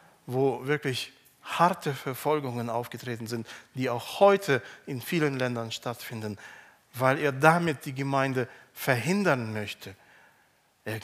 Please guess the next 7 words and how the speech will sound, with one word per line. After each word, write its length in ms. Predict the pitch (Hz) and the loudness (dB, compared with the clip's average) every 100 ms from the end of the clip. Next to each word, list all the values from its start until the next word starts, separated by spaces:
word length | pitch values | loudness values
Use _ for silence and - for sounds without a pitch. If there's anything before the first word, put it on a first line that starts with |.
| - | -12
wirkt 460 | 185 117 139 147 - | -10 0 0 0 -4
aber 220 | 123 113 | -4 -4
auch 140 | 107 | -6
durch 260 | - 104 101 | -8 -6 -6
Spaltungen 720 | - - 151 151 131 110 104 - - _ _ | -4 -2 -2 -4 -8 -8 -10 -14 -20 _ _
und 180 | 113 107 | -14 -12
Intrigen 720 | 123 120 123 139 147 127 113 | -10 -10 -6 -4 -2 0 -2